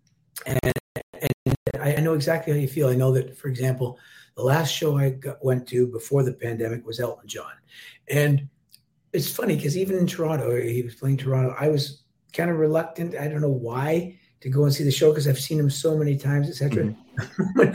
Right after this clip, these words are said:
Speaker 1: <laughs> The moment I got there and he hit the very first chord of the show was Benny and the Jets. The moment he hit that chord, I was like, "What was I thinking? I, this is the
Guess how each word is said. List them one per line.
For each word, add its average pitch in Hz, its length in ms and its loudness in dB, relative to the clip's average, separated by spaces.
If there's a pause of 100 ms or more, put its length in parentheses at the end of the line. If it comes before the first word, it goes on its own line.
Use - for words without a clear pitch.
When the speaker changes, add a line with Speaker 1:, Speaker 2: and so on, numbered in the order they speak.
Speaker 1:
<laughs> - 120 -18
The 202 80 4
moment 214 320 4
I 156 40 4
got 143 300 4
there 135 240 4 (380)
and 151 100 -2
he 165 60 4
hit 185 200 4
the 156 200 4
very 226 320 10
first 180 360 4
chord 170 320 4
of 143 80 4
the 139 80 2
show 147 320 2
was 123 180 4
Benny 135 280 4
and 120 100 -2
the 117 80 -4
Jets. - 440 -6 (560)
The 175 80 0
moment 277 260 6
he 165 60 2
hit 185 220 0
that 165 180 -2
chord, 160 200 0
I 135 60 0
was 131 100 0
like, 151 220 -4 (540)
"What 196 420 -2
was 139 200 0
I 131 200 0
thinking? - 760 -2 (120)
I, 175 100 -6
this - 280 0
is 185 180 -4
the 170 180 -4